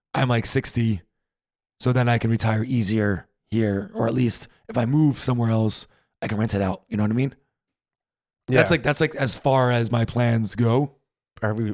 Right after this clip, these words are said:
Speaker 2: are we supposed to have thought about our retirement more than this? Like, I don't know. Like,
Speaker 1: I, I don't know. I, I feel like, I don't know. We're in our thirties. Isn't that something people do? Don't people talk about retiring in the thirties?
Speaker 2: About retiring in their thirties?
Speaker 1: No, about, like, retirement in their thirties.
Speaker 2: Oh,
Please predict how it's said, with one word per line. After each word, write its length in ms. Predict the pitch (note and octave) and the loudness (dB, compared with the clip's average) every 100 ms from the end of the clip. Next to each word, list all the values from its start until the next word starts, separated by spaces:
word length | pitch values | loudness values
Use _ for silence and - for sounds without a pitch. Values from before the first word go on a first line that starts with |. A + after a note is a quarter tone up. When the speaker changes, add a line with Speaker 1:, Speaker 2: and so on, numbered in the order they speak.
| - | -6
Speaker 2:
are 80 | G2+ | -8
we 80 | G2+ | -4
supposed 200 | G#2+ - | -4 -4
to 60 | |
have 60 | C#3+ | -4
thought 160 | D3 | -4
about 160 | D3+ D3 | -2 0
our 80 | D3 | 0
retirement 360 | C#3+ C3+ D3 | 0 -2 0
more 220 | G2 C3 D#3 | 0 0 0
than 140 | D#3+ | -2
this? 240 | E3+ E3+ | -2 -2
Like, 200 | A2 B2 | 0 2
I 40 | B2 | 2
don't 100 | C3+ | 0
know. 160 | A2+ B2+ | -2 -4
Like, 220 | G2 G2+ | -2 0
Speaker 1:
I, 60 | E3 | 0
I 140 | D#3+ | 0
don't 120 | G3+ A3+ | 2 2
know. 80 | |
I, 220 | D#3+ C#3+ C3+ | 2 2 -2
I 40 | |
feel 200 | - A3 | 0 2
like, 360 | A3+ F3 - - _ _ _ _ _ _ _ | 2 0 -10 -20 _ _ _ _ _ _ _
I 60 | - | -2
don't 100 | C3+ | 0
know. 140 | B2 | 2
We're 100 | B2+ | 2
in 60 | C#3 | 2
our 60 | A2+ | 2
thirties. 440 | A#2+ A#2+ C3+ - | 0 2 0 -2
Isn't 120 | - | -2
that 120 | C3+ | -2
something 220 | - C#3 B2+ | 0 -2 0
people 180 | C3 | -2
do? 240 | C3+ D3 C3+ _ _ _ _ _ _ - | 0 -2 -2 _ _ _ _ _ _ -8
Don't 80 | B2 | -2
people 160 | D3 | 0
talk 120 | C#3+ C#3 | 2 0
about 120 | C3+ | 0
retiring 240 | B2+ A#3 | -2 -4
in 60 | C3 | -4
the 60 | |
thirties? 300 | B2+ B2 - _ _ - | -4 -6 -10 _ _ -8
Speaker 2:
About 100 | - | -6
retiring 440 | - G#2+ A#2+ E3 | -4 0 2 2
in 60 | F3 | 0
their 80 | F3 | 0
thirties? 360 | F3+ G3+ - - | 0 -2 -4 -2
Speaker 1:
No, 200 | F3 D3 | 2 2
about, 180 | C3 C#3+ | 2 2
like, 180 | C3 A2+ | 2 0
retirement 520 | C3 A#2 C3 B2 A#2+ | 0 0 0 2 0
in 80 | A#2 | 0
their 80 | A2+ | 0
thirties. 300 | A2+ G2 A#2 | 0 0 0
Speaker 2:
Oh, 340 | A#2+ F#2 | 0 0